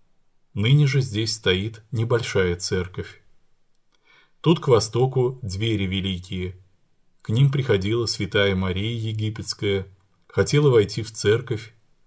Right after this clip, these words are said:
и не пустила её сила Духа Святого. Затем она помолилась Богородице, тут в притворе стояла её икона,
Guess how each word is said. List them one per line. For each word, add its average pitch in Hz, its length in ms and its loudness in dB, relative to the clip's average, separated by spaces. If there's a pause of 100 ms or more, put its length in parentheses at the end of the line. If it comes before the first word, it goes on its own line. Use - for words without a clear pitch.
(220)
и 120 100 -4
не 113 140 -2
пустила 120 560 -4
её 113 500 -2 (240)
сила 107 640 -2 (120)
Духа 110 360 -4
Святого. 92 720 -2 (1000)
Затем 113 400 0
она 113 160 0
помолилась 107 520 0
Богородице, 98 840 -2 (480)
тут 110 180 -2
в - 60 -12
притворе 120 680 -2
стояла 98 480 2
её 101 320 -2
икона, 98 500 -2